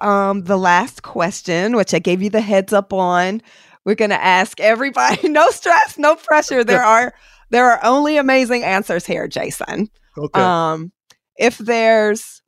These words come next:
Speaker 1: one thing, thinking about your journey all the way from the beginning to where you are today, if there's one thing you want people to either unlearn about addiction or a piece of the stigma of addiction you want to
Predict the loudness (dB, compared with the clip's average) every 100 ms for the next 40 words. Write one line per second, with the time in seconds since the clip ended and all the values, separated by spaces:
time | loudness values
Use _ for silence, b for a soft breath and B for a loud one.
0 | _ -2 2 2 0 2 2 2 0 -2
1 | -6 _ -4 -2 2 0 4 2 2 -2
2 | -2 -2 -2 -2 -4 -6 -10 _ -2 2
3 | 2 2 -2 -4 -6 -6 -6 -2 0 0
4 | 0 0 2 2 0 0 0 0 0 2
5 | 2 0 -4 _ _ _ -8 0 0 0
6 | -4 -2 2 2 0 -4 -6 -4 -6 -8
7 | -8 -2 -2 -2 -6 -6 -4 -2 0 2
8 | 0 -6 _ -4 0 2 0 0 0 2
9 | 0 -2 -2 -4 -4 0 0 0 2 0
10 | 0 -2 0 -2 -4 0 2 4 2 0
11 | -6 -6 -6 -6 -4 0 0 2 2 2
12 | -4 -6 -8 -8 -8 -4 -4 -2 -4